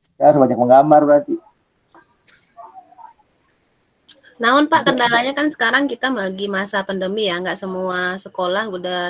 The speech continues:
Speaker 2: tatap muka. Ada juga yang masih daring belajarnya gitu.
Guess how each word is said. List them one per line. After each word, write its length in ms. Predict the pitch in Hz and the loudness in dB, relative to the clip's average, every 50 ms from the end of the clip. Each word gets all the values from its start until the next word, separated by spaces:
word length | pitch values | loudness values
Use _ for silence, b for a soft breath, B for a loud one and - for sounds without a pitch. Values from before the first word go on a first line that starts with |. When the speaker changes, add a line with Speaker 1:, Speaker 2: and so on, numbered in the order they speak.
| 175 | -8
Speaker 2:
tatap 240 | - 180 - 185 180 - 185 | -10 -10 -10 -12 -12 -12 -14
muka. 320 | 170 - - 165 160 - - - | -16 -14 -12 -12 -12 -12 -12 -14
Ada 160 | 180 175 170 | -12 -12 -12
juga 320 | 165 180 175 165 185 202 | -10 -10 -10 -8 -6 -6
yang 240 | 208 196 185 185 185 | -6 -6 -6 -8 -10
masih 640 | 185 175 180 190 - - 185 175 175 180 180 175 170 | -10 -10 -10 -12 -12 -12 -10 -8 -8 -8 -8 -8 -10
daring 400 | 170 170 165 165 165 180 185 190 | -10 -12 -12 -10 -10 -10 -10 -10
belajarnya 640 | 185 170 170 165 165 160 175 165 165 175 180 185 185 | -10 -10 -10 -12 -12 -12 -14 -12 -10 -8 -8 -8 -8
gitu. 320 | 175 165 160 _ - 160 | -10 -12 -14 _ -20 -20